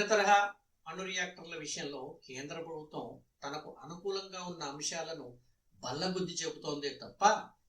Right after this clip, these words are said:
ప్రతికూల అంశాలను కావాలనే దాచిపెడుతున్నట్టు స్పష్టంగా కనిపిస్తోంది. ప్రభుత్వ వైఖరి చూస్తుంటే, వాణిజ్య రాయితీల కోసం మనం ప్రజల భద్రతను పణంగా పెడుతున్నామా అనే ప్రశ్న కూడా తలెత్తక మానదు.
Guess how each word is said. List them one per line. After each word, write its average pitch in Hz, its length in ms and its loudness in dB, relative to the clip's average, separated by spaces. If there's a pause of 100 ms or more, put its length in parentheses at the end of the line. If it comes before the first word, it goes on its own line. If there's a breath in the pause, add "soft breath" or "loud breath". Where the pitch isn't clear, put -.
(180)
ప్రతికూల 196 420 -2
అంశాలను 165 680 0 (440)
కావాలనే 175 580 6
దాచిపెడుతున్నట్టు 131 1000 -4 (260)
స్పష్టంగా 156 600 6
కనిపిస్తోంది. 123 640 -8 (640)
ప్రభుత్వ 233 340 2
వైఖరి 175 420 6
చూస్తుంటే, 131 420 -12 (520)
వాణిజ్య 208 480 8
రాయితీల 165 480 4
కోసం - 320 -4 (300)
మనం 143 500 -6 (100)
ప్రజల 143 280 -4
భద్రతను 143 680 -6 (340)
పణంగా 214 340 6
పెడుతున్నామా 165 760 -2
అనే 131 440 -6
ప్రశ్న 131 280 -2
కూడా 139 200 -2
తలెత్తక 127 520 -8
మానదు. 143 380 -12